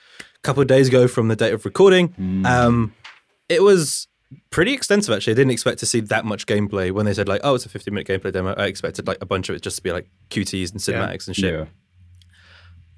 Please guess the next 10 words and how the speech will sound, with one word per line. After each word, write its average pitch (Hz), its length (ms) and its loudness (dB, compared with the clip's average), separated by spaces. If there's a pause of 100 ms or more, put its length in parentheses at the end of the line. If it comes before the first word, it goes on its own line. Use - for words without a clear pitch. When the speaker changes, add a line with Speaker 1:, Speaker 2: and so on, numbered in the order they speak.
(300)
Speaker 1:
How 190 460 4 (120)
do 135 100 2
we 127 140 4
feel 123 360 4
about 113 340 -4
this 110 180 -2
game? 95 440 -2 (640)
I 143 100 4
know 139 180 4
I'm 120 360 2